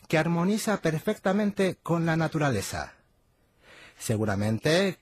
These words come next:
serán pocos quienes hayan visto un templo budista cuyo recinto es cruzado por un arroyuelo. Por tradición, un templo budista tiene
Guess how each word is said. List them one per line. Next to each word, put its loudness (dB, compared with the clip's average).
serán -2
pocos 0
quienes 0
hayan 2
visto 0
un 2
templo 0
budista 0
cuyo 2
recinto 0
es -2
cruzado -2
por 2
un 2
arroyuelo. -2
Por 4
tradición, 0
un 0
templo 2
budista 0
tiene 0